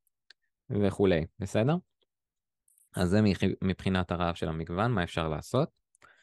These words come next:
ומבחינת סוכר נמוך זו הנקודה קשה, וזאת עבודה באמת יומיומית,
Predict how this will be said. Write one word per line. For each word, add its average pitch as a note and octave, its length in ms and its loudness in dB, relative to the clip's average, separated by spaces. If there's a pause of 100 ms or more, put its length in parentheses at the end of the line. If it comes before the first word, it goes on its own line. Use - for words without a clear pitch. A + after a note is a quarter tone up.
(300)
ומבחינת C3 480 2
סוכר B2+ 280 2
נמוך B2 300 2
זו A#2 140 4
הנקודה G#2 380 2
קשה, B2 420 0
וזאת G2+ 360 0
עבודה F2+ 420 2
באמת E2+ 520 0
יומיומית, D2+ 640 -2